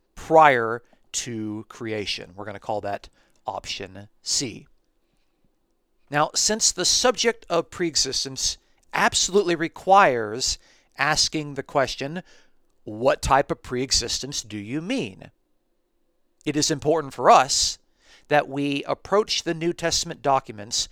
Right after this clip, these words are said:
with the very same question. It doesn't do us any good to say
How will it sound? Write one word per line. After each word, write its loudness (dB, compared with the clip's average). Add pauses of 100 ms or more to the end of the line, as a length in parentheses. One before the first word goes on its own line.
(260)
with 2 (100)
the -4
very -2
same -6
question. -4 (1080)
It -10
doesn't 0
do 4
us 2
any -2
good 4
to -6
say 4